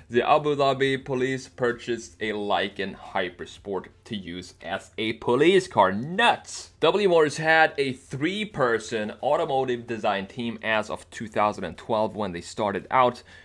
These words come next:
and these designers were all graduates from the transportation design program at Coventry University. The company's second model, the Fenrir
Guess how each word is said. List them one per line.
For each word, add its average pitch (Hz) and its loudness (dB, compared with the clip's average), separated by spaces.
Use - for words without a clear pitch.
and 110 -6
these 180 -8
designers 120 0
were 135 0
all 139 2
graduates 113 2
from 113 -4
the 113 -2
transportation 110 -8
design 90 -8
program 90 -8
at - -8
Coventry 104 -4
University. 165 4
The 95 -4
company's 185 0
second - 4
model, 95 2
the 113 0
Fenrir 127 4